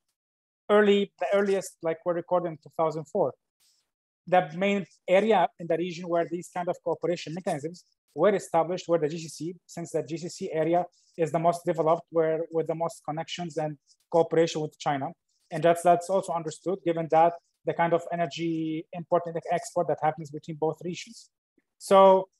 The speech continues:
rounds of negotiations between G C C countries and China started since two thousand four. The idea is to establish a free trade agreement. It's not established yet, but that's sort of the long goal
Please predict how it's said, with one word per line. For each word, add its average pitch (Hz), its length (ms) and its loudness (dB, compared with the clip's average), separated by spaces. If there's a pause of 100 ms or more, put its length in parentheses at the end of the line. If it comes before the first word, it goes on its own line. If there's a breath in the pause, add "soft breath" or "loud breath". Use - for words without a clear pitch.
(460)
rounds 196 320 4
of 208 100 2
negotiations 190 680 -4
between 170 360 -10
G 160 100 -14
C 160 80 -12
C - 280 -8
countries 165 360 -6
and 151 120 -10
China 165 320 -2 (160)
started 170 440 2
since 170 220 -10
two 165 100 -6
thousand 160 360 0
four. 139 200 -4 (520)
The 165 120 2
idea 202 320 4
is 202 120 -2
to 185 100 -10
establish 175 520 -2
a 165 60 -12
free 190 180 -10
trade 180 240 -4
agreement. 143 400 -4 (520)
It's 196 200 -8
not 202 160 2
established 190 600 0
yet, 170 140 -4 (360)
but 170 200 4
that's 185 280 2 (160)
sort 185 240 -6
of 165 100 -8
the 170 60 0
long 165 260 -4
goal 151 260 -6